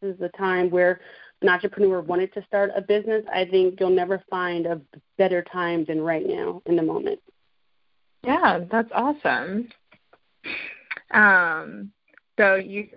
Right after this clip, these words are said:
Speaker 2: you're offering your, uh, the Nurse Pro C E O course for free?
Speaker 1: Correct. So all of my webinars and courses are free. They're gonna be free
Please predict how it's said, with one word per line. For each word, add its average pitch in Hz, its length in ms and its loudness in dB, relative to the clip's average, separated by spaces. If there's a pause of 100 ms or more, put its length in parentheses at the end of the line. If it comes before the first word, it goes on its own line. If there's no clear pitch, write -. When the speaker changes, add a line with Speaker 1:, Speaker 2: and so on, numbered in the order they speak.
Speaker 2:
you're - 300 -2
offering 185 680 -8
your, 165 640 0 (500)
uh, 156 400 -6
the 165 80 -6
Nurse 160 300 -2
Pro 165 260 -4
C 165 220 -6
E 165 60 2
O 190 180 0
course 262 400 0
for 285 120 -2
free? 330 440 -2 (840)
Speaker 1:
Correct. 233 420 0 (100)
So 220 260 -2
all 214 260 -2
of 269 120 -4
my 247 260 -2 (460)
webinars 208 560 0
and 190 120 -4
courses 202 540 -6 (100)
are 175 240 -2 (140)
free. 196 400 0
They're 185 120 -2
gonna 190 180 2
be 190 180 2 (120)
free 196 280 2